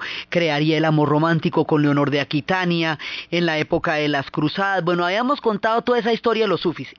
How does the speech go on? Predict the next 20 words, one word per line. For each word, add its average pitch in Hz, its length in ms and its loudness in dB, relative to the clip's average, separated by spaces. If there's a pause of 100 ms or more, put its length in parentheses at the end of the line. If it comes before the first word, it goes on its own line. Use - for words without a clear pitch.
(100)
Esos 277 580 0
mismos 254 580 2
sufis 247 440 0
de 165 140 0
Irán 185 380 0 (360)
van 202 340 -2
a 220 80 -2
llegar 175 400 -2
a 202 60 0
la 175 140 0
India, 175 280 0
que 165 140 -4
entre 151 160 -2
otras 180 200 0
cosas 196 180 0
les 151 100 -6
queda 170 160 0
más 175 160 0
cerquita, 180 400 -2
¿no? 170 160 0